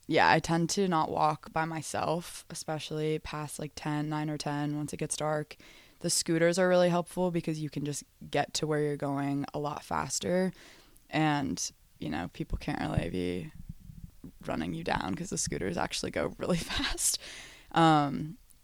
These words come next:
but yeah, I, you know, we have, like, a bit of a buddy system. So if I'm walking home from work, one of my coworkers also lives nearby. So we'll walk together or Uber together. Um,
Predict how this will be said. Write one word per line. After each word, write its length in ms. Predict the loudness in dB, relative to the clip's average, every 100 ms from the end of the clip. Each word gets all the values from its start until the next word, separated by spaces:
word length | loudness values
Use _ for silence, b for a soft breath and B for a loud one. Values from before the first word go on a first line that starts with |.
| _ -20 -4
but 160 | 0 2
yeah, 180 | 4 6
I, 260 | 6 4 2
you 120 | 0
know, 120 | 2 4
we 80 |
have, 120 | 6 4
like, 140 | 4
a 80 | 8
bit 180 | 8 8
of 80 |
a 80 | 2
buddy 280 | 2 2 2
system. 640 | 0 -2 0 0 2 0
So 260 | 2 2 0
if 140 | 0
I'm 140 | 0 0
walking 340 | 0 -2 -2
home 420 | 0 0 0 -2 -6
from 240 | -4 -2 -2
work, 380 | -4 -6 -8 -8
one 160 | -4 -4
of 120 | -2
my 440 | 0 0 0 -4 B B B B B B 4
coworkers 520 | 6 6 4 2 0
also 380 | 0 0 -2 -2
lives 280 | -4 -4
nearby. 420 | -4 -2 -2 0 -2
So 180 | -2
we'll 160 | -2 -2
walk 240 | -4 -6
together 560 | -6 2 4 6 6 4
or 160 | 0 -2
Uber 220 | -2 -2
together. 600 | -2 -2 0 0 0 0 -4 -8 0
Um, 480 | 2 2 0 -4